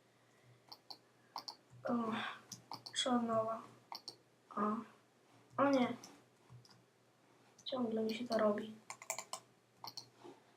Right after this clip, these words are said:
Dobra. <laughs> Naprawdę. Naprawdę. No nie. Matko! No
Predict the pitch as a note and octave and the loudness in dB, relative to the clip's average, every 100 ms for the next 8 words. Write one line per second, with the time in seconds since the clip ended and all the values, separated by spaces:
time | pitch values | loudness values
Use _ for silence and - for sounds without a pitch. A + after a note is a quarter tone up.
0 | - - A3+ A3 A#3+ B3+ - - _ - | -20 -8 -4 -2 0 -2 -4 -20 _ -20
1 | - - - _ - - - _ - - | -20 -20 -20 _ -20 -20 -20 _ -20 -20
2 | - - _ - D4+ D#4 A#3+ - - - | -20 -20 _ 8 10 10 10 4 0 0
3 | - - - - - - _ - - - | -2 -10 -12 -12 -16 -20 _ -20 -20 -20
4 | _ _ _ - - - - - - - | _ _ _ -10 -10 -8 -10 -8 -8 -8
5 | - - - D#4 F4 F4+ D#4+ F4 E4 D4 | -6 -8 12 12 12 12 12 12 12 12
6 | B3 C#4+ C4 B3+ - - - - F#4 G#4 | 12 12 12 12 8 -10 -16 12 12 12
7 | G#4 G#4 F#4+ F4+ F4+ - - - - - | 12 12 12 12 12 12 12 12 6 -10
8 | - - - - - F4 F4+ F4+ F4+ E4+ | -14 -16 -16 -20 10 12 12 12 12 12
9 | E4 - - - - - - - - D#4+ | 12 8 -4 -12 -16 -12 2 6 6 6
10 | - - - - - - D#4+ E4+ - - | 0 -6 -8 -8 -2 12 12 12 12 12
11 | E4+ E4+ E4+ E4 - - - - - _ | 12 12 12 12 12 0 -18 -20 -20 _
12 | _ F#4 - C#4 D4 B3+ C#4 C4+ D#4+ | _ -4 2 4 4 8 8 10 10